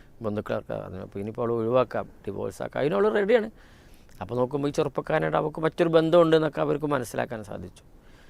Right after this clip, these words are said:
അപ്പോൾ അതൊരു തെറ്റാണ്. അപ്പോൾ ഇയാൾ ചോദിക്കുന്നത്, കുട്ടികളെയൊക്കെ ഇട്ട് അവളെ ഡിവോഴ്സ് ആക്കുന്നത് അതൊരു തെറ്റാണോ,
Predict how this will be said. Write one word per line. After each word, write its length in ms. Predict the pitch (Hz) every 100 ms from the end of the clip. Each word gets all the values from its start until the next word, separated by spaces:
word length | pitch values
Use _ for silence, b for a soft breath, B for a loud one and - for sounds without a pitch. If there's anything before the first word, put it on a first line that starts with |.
| b b
അപ്പോൾ 160 | 113 117
അതൊരു 220 | 120 143 -
തെറ്റാണ്. 400 | - - 147 113
അപ്പോൾ 300 | 104 120 117
ഇയാൾ 180 | 107
ചോദിക്കുന്നത്, 640 | 127 143 131 127 143 120 101 113 -
കുട്ടികളെയൊക്കെ 540 | 101 - 120 131 -
ഇട്ട് 220 | 127 113 127
അവളെ 200 | 120 120
ഡിവോഴ്സ് 360 | 113 120 120 -
ആക്കുന്നത് 460 | 123 - 110 110 127 b b b b b -
അതൊരു 260 | 104 120 110
തെറ്റാണോ, 500 | 107 - - 117 101